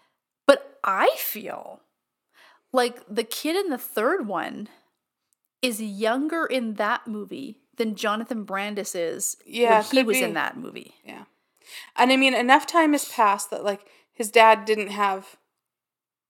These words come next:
Speaker 2: even a girlfriend, presumably, in the second one.
Speaker 1: Yeah.
Speaker 2: And now they're married. So, like, presumably, like, maybe a couple years
Speaker 1: You'd
Speaker 2: have
Speaker 1: think,
Speaker 2: passed, but
Speaker 1: yeah.
Speaker 2: anyway.
Speaker 1: Yeah, I feel like,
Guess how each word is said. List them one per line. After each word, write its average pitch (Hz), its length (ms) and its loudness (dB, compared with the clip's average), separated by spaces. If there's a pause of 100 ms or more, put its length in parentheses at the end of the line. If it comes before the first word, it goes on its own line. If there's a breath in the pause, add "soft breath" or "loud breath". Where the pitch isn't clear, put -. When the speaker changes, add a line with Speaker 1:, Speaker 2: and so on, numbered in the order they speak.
(240)
Speaker 2:
even 214 220 -4
a 185 80 -2
girlfriend, 202 600 0
presumably, 190 720 -8
in 175 120 -10
the 180 60 -10
second 165 440 -12
one. 139 160 -6
Speaker 1:
Yeah. 247 460 -2
Speaker 2:
And 208 100 -4
now 202 160 4
they're 196 100 -4
married. 208 760 0
So, 226 200 0
like, 233 280 2 (360)
presumably, 294 580 0
like, 220 220 -2
maybe 214 220 -8
a - 40 -10
couple 233 320 -8
years 294 280 -2
Speaker 1:
You'd 294 60 0
Speaker 2:
have 302 100 -6
Speaker 1:
think, 320 140 2
Speaker 2:
passed, 311 300 0
but 262 60 -6
Speaker 1:
yeah. 277 420 -2 (320 loud breath)
Speaker 2:
anyway. 123 480 -2 (240)
Speaker 1:
Yeah, 277 260 6
I 254 120 4
feel 302 320 -2
like, 285 220 -2